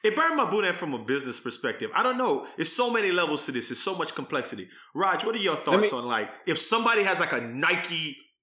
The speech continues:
Speaker 1: on a shirt, like, that is
Speaker 2: So
Speaker 1: not Nike, that's clown, right? <laughs>
Speaker 2: Yo, I've always known people. I've had, I've had, um, you know, friends in college that used to,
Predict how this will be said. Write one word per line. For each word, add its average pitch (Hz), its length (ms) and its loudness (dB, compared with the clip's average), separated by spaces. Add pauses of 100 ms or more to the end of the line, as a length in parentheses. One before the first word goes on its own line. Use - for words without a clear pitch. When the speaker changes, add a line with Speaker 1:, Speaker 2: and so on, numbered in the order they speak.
(120)
Speaker 1:
on 151 260 -2
a 131 140 0
shirt, 117 460 -2 (720)
like, 143 320 0
that 135 220 0
is 160 140 2
Speaker 2:
So 190 80 4
Speaker 1:
not 160 200 4
Nike, 135 440 -2 (100)
that's 143 240 0
clown, 185 560 0
right? 254 300 0 (400)
<laughs> 659 360 -6
Speaker 2:
Yo, 208 140 12
I've 170 280 8
always 170 340 8
known 151 220 2
people. 147 260 2
I've 143 120 10
had, 147 280 4
I've 151 160 6
had, 139 340 2
um, 127 460 0 (260)
you 139 120 -4
know, 120 200 0
friends 143 480 -2
in 127 200 -6
college 123 460 6
that 117 340 2
used 135 180 -4
to, 120 140 0